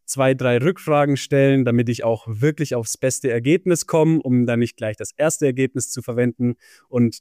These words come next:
da kann man sich eben selber, ähm, ja, Sparringspartner tatsächlich bauen,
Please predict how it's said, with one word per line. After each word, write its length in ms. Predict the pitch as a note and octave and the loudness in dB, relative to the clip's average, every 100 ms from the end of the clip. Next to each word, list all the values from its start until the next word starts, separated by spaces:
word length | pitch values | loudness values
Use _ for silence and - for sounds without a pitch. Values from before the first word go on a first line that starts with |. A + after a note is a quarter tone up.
| - | -4
da 160 | A#2+ | -2
kann 160 | B2 C3+ | 0 0
man 140 | B2+ | 0
sich 180 | B2 A#2+ | 0 -2
eben 220 | B2 B2 | -2 -2
selber, 460 | A#2 B2 C#3 C3+ C3 _ _ _ | 2 2 4 2 0 _ _ _
ähm, 320 | A#2+ A#2+ A#2 A#2+ _ - | 0 0 0 -4 _ -4
ja, 220 | C3+ B2+ | -2 -2
Sparringspartner 840 | - - F3+ G3 - - A#2+ A#2 G#2+ | -4 0 2 2 0 -4 -2 -2 -6
tatsächlich 480 | G#2+ A2 G#2+ G#2 | -6 -6 -6 -8
bauen, 320 | - G2 C#3 | -4 -2 -2